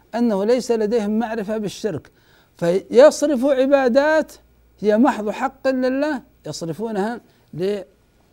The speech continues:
للمخلوقين. آه، ينقضون، آه، لا يحققون توحيد الألوهية بل يشركون في توحيد الألوهية، ينقضون لا إله إلا الله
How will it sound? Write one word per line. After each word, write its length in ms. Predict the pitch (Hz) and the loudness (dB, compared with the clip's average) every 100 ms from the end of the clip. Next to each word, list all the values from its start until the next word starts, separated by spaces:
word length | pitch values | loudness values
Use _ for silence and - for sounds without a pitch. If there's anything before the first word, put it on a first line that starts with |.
| _ - | _ -6
للمخلوقين. 920 | 185 196 202 196 208 208 180 190 110 - _ _ _ | -4 -2 -2 -2 -2 -4 -4 -6 -8 -14 _ _ _
آه، 280 | 151 165 170 | -6 -2 -2
ينقضون، 880 | 160 196 262 247 262 262 294 294 262 - _ - | 0 2 2 2 2 2 2 2 0 -8 _ -12
آه، 320 | 175 - - | -10 -10 -8
لا 280 | 175 214 285 | 2 6 6
يحققون 640 | 285 - 247 262 254 285 | 4 0 -4 -4 -2 0
توحيد 380 | - 247 254 269 | 2 2 0 0
الألوهية 600 | 262 262 269 254 285 247 175 | 0 0 -2 -2 -2 -4 -2
بل 200 | 214 240 | -2 0
يشركون 500 | 214 226 202 233 208 | -4 -6 -4 -4 -4
في 120 | 214 | -4
توحيد 380 | 214 196 202 196 | -6 -6 -6 -6
الألوهية، 380 | 175 151 131 - - - | -6 -6 -8 -10 -18 -4
ينقضون 800 | 208 269 294 285 269 294 285 269 | 0 2 2 0 0 2 2 2
لا 300 | 277 285 262 | 2 2 2
إله 360 | 269 285 240 269 | 2 2 0 -2
إلا 160 | 262 | -2
الله 360 | 262 269 302 277 | -4 -2 -2 -2